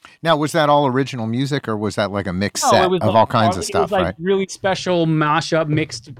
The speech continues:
Speaker 2: whatever, but it was
Speaker 1: Yeah.
Speaker 2: our music and other people's music and all that.
Speaker 1: Sure.
Speaker 2: We weren't selling it. We were giving it away for free. So.
Speaker 1: Right, right, right, right,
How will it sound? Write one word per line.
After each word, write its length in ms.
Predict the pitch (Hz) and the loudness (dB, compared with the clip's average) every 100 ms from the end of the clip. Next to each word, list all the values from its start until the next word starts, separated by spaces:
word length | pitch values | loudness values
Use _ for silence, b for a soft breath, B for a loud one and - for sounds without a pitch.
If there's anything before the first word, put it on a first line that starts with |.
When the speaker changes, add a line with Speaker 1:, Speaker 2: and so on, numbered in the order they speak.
| - | -20
Speaker 2:
whatever, 480 | - 160 170 208 151 | -6 -2 0 0 -2
but 140 | 135 143 | -4 -6
it 20 | |
was 140 | 147 | -6
Speaker 1:
Yeah. 80 | - | -2
Speaker 2:
our 180 | 165 165 | 0 2
music 320 | 170 156 147 | 0 -2 -4
and 80 | 143 | -6
other 160 | 147 139 | -4 -6
people's 320 | 151 143 139 | -8 -10 -8
music 320 | 143 131 131 | -8 -8 -8
and 80 | 135 | -8
all 140 | 135 | -6
that. 240 | 131 123 - b | -6 -8 -10 b
Speaker 1:
Sure. 180 | - 214 | 0 2
Speaker 2:
We 60 | |
weren't 140 | 285 - | 2 0
selling 320 | - 247 190 | -6 -2 -2
it. 100 | 139 | -2
We 80 | 131 | -4
were 80 | 135 | -4
giving 180 | 147 151 | -4 -2
it 60 | |
away 160 | 147 147 | -2 -4
for 140 | 139 | -6
free. 320 | - 175 123 | -12 -10 -10
So. 180 | 107 123 | -12 -6
Speaker 1:
Right, 220 | 113 82 | -4 -4
right, 260 | 78 95 78 | -6 -6 -8
right, 260 | 92 80 69 _ _ _ - | -10 -10 -12 _ _ _ -18
right, 180 | 85 | -18